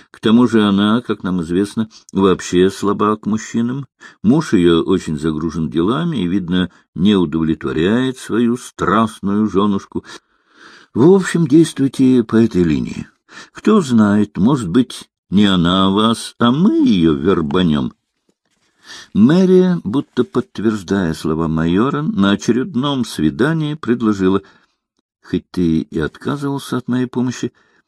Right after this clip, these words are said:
я все же нашла возможность облегчить наше положение. Подчеркиваю, наше, чтобы ты не обижался. Зачем нам тратиться в ресторанах? Мы можем побыть вдвоем,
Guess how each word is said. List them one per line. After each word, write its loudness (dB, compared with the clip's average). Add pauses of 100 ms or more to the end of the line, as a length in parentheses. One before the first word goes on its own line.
(140)
я 2
все 2
же 2
нашла 0
возможность -6
облегчить -6
наше -4
положение. -4 (600)
Подчеркиваю, -2 (240)
наше, -6 (600)
чтобы -4
ты -6
не -2
обижался. -10 (720)
Зачем 0
нам 0
тратиться -4
в -6
ресторанах? -8 (500)
Мы 2
можем 2
побыть -2
вдвоем, -6